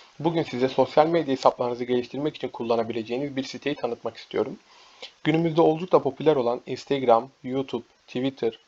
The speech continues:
TikTok gibi uygulamalarda takipçi, beğeni ve izlenme sayılarınızı arttırabileceğiniz ve bu sayede hesabınızın etkileşimini arttırarak videolarınızın keşfete çıkmasını sağlayabilmeniz için hizmet veren, kullanıcılar tarafından oldukça tercih edilen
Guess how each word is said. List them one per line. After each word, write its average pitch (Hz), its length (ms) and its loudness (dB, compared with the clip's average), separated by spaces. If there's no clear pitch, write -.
TikTok - 400 -6
gibi 117 160 -6
uygulamalarda 113 680 2
takipçi, 147 760 -2
beğeni 135 400 0
ve 135 80 0
izlenme 127 520 -2
sayılarınızı 117 640 0
arttırabileceğiniz 117 880 -4
ve 143 100 2
bu 180 60 -8
sayede 131 380 4
hesabınızın 127 580 0
etkileşimini 131 560 -8
arttırarak 123 600 2
videolarınızın 131 560 -2
keşfete 135 440 -10
çıkmasını - 440 -10
sağlayabilmeniz 120 760 -2
için 120 200 -14
hizmet 120 440 -6
veren, 117 280 2
kullanıcılar 123 540 0
tarafından 123 520 -4
oldukça 120 420 -6
tercih 123 360 -4
edilen 120 380 -4